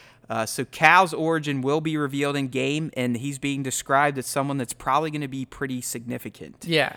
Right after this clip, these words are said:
Speaker 2: and
Speaker 1: Uh, meaning he may show up in other properties.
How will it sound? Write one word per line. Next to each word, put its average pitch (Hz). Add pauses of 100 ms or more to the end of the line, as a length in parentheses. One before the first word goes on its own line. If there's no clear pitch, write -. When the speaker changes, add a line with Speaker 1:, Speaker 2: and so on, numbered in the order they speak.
Speaker 2:
and 160
Speaker 1:
Uh, 113
meaning 127
he 131
may 131
show 127
up 127
in 123
other 127
properties. 156